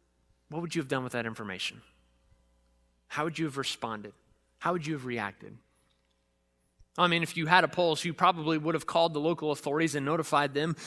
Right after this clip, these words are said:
And if they wouldn't listen, you probably would have jumped in your car, driven fourteen and a half hours away up to Newtown, Connecticut, and done everything to make sure those lives were saved.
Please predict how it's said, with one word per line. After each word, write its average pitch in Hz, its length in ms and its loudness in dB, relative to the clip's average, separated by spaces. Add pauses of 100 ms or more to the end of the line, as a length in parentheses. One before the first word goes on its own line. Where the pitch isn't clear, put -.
(100)
And 160 80 2
if - 80 -6
they 190 120 6
wouldn't 170 360 2
listen, 160 340 2
you 170 80 -2
probably 190 320 6
would 165 140 0
have 156 100 -4
jumped 190 260 2
in 175 80 0
your 143 140 -2
car, 170 320 4
driven 170 320 2
fourteen 208 720 2
and 170 100 2
a 151 40 4
half 175 260 4
hours 160 320 6
away 175 280 6
up 165 120 6
to 170 80 0
Newtown, 170 480 0
Connecticut, 170 520 0
and 147 140 -2
done 170 200 4
everything 190 420 2
to 170 80 0
make 185 180 0
sure 190 240 -2
those 165 260 -2
lives 175 320 2
were 143 160 -4
saved. 170 460 0